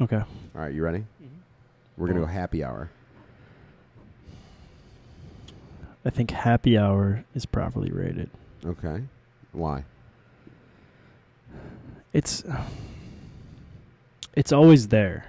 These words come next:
Speaker 2: Do
Speaker 1: So
Speaker 2: <laughs> all right, it
Speaker 1: No.
Speaker 2: has its, it has its consistency. That's
Speaker 1: Right?
Speaker 2: fair.
Speaker 1: It's, it's very consistent.
Speaker 2: How
Speaker 1: Like,
Speaker 2: long
Speaker 1: you
Speaker 2: do you think a happy hour should be? An hour?
Speaker 1: Two hours max.
Speaker 2: Two?
Speaker 1: Two hours.
Speaker 2: Five to
Speaker 1: Five to seven.
Speaker 2: Monday through Friday.
Speaker 1: Monday through Friday.
Speaker 2: Not weekends.
Speaker 1: Not on weekends.
Speaker 2: Okay,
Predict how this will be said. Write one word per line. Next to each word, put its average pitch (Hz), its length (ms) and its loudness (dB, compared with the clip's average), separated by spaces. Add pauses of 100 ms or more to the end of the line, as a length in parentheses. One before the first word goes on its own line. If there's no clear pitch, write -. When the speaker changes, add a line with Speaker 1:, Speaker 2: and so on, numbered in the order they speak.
(600)
Speaker 2:
Do 107 140 -2 (100)
Speaker 1:
So 143 540 8
Speaker 2:
<laughs> - 80 -18
all 110 80 0
right, 95 180 0 (120)
it 67 120 -12
Speaker 1:
No. 107 100 2
Speaker 2:
has 110 100 -2
its, 110 160 -6
it 101 120 -2
has 117 220 2
its 104 100 -16
consistency. 98 540 -6
That's - 80 6
Speaker 1:
Right? 139 180 10
Speaker 2:
fair. 87 160 0
Speaker 1:
It's, - 220 6
it's 131 140 6
very 131 340 10
consistent. 107 500 0
Speaker 2:
How 104 60 4
Speaker 1:
Like, 131 100 6
Speaker 2:
long 127 140 8
Speaker 1:
you 151 60 4
Speaker 2:
do 147 60 2
you 139 60 4
think 127 140 -2
a 104 40 0
happy 98 260 -4
hour 98 120 2
should 80 160 -8
be? 71 200 -8 (880)
An 67 80 -16
hour? 82 360 -4 (140)
Speaker 1:
Two 120 200 6
hours 101 540 2
max. 101 220 0
Speaker 2:
Two? 85 160 2 (460)
Speaker 1:
Two 131 160 6
hours. 113 220 6
Speaker 2:
Five 85 420 -2
to 80 260 -4 (100)
Speaker 1:
Five 131 240 6
to 127 80 6
seven. 95 320 -2 (340)
Speaker 2:
Monday 85 240 -4
through 78 120 -10
Friday. 60 320 -10 (300)
Speaker 1:
Monday 113 220 6
through 110 160 2
Friday. 95 320 -2
Speaker 2:
Not 80 240 -6
weekends. 71 320 -12
Speaker 1:
Not 113 140 4
on 107 120 4
weekends. 101 460 -2
Speaker 2:
Okay, - 220 -14